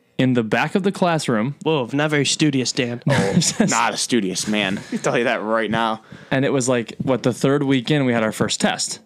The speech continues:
Speaker 1: And
Speaker 3: I
Speaker 1: it
Speaker 3: mean, it was
Speaker 1: was
Speaker 3: a little bit farther in, but we,
Speaker 1: third,
Speaker 3: it was first
Speaker 1: fourth week,
Speaker 3: test.
Speaker 1: but it was the first test of the year, and it was very difficult. There was a lot of,
Speaker 3: Wow.
Speaker 1: like, memorization
Speaker 3: Wow.
Speaker 1: and a lot of, like,
Speaker 3: It was,
Speaker 1: flashcards and
Speaker 3: well,
Speaker 1: things
Speaker 3: it
Speaker 1: that are
Speaker 3: was,
Speaker 1: very
Speaker 3: it was m-,
Speaker 1: difficult.
Speaker 3: media law.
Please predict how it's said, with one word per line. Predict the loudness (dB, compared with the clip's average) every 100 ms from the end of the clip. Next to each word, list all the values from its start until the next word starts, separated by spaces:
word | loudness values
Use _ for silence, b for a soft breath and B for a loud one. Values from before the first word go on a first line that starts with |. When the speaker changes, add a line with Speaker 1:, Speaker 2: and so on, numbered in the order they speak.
| _ _ -6
Speaker 1:
And | -2
Speaker 3:
I | 0
Speaker 1:
it |
Speaker 3:
mean, | 2
it |
was | 2
Speaker 1:
was | 0
Speaker 3:
a |
little | 0
bit | 0
farther | 0 0
in, | 0
but | 0
we, | 2 2
Speaker 1:
third, | 2
Speaker 3:
it |
was | 0 0
first |
Speaker 1:
fourth | 0 0
week, | 0 0
Speaker 3:
test. | 0
Speaker 1:
but | 0
it | 2
was | 0
the | -2
first | 0 0 0
test | 0 0
of | 0
the | 0
year, | 2 2 2
and | 2
it | 0
was | -2 -4 -10 _ -4
very | 0 2 2
difficult. | 0 -2 -4 -2
There | -2
was | 0
a |
lot | 0 2
of, | 2
Speaker 3:
Wow. |
Speaker 1:
like, | 0 0
memorization | 0 2 0 0 0 2 2
Speaker 3:
Wow. | 0 0 0 -2 -2 -2
Speaker 1:
and | 0
a |
lot | 0 0 0
of, | 0
like, | -2
Speaker 3:
It | -4
was, | -6
Speaker 1:
flashcards | 0 0 2 2 2 2 0
and | 2
Speaker 3:
well, | 2
Speaker 1:
things | 2
Speaker 3:
it |
Speaker 1:
that | 2
are |
Speaker 3:
was, | 0
Speaker 1:
very | 0 0 0
Speaker 3:
it |
was | 0
m-, | 0
Speaker 1:
difficult. | 0 0 0 2
Speaker 3:
media | 0 2 0
law. | 0 -2